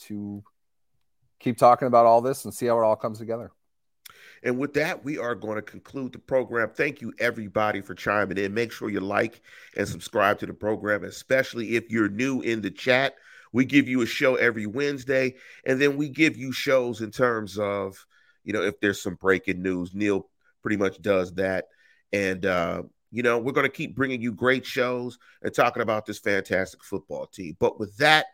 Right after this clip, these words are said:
Speaker 2: we're gonna conclude the program. And as always, tune in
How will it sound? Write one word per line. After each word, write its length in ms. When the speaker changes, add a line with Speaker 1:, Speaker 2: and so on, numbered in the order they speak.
Speaker 2:
we're 160
gonna 180
conclude 440
the 60
program. 640
And 180
as 240
always, 680
tune 320
in 320